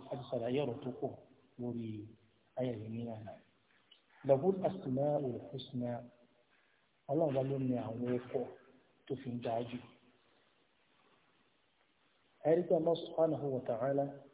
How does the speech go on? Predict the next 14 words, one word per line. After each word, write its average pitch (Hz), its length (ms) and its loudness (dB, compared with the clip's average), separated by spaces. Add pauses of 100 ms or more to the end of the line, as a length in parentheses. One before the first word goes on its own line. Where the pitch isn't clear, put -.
ló 139 120 -4
ń 135 40 -2
Suratu 123 600 -2 (1080)
Maryam. 113 420 -2 (3000)
Ó - 60 -4
ní, 156 100 2 (100)
"Lahu 135 300 6
ma 151 260 2
bayna 143 320 2
aydina 135 600 -2 (960)
wa 143 80 -6
ma 139 180 -2
khalfana 127 640 0 (2250)
fa'buduhu." 139 600 0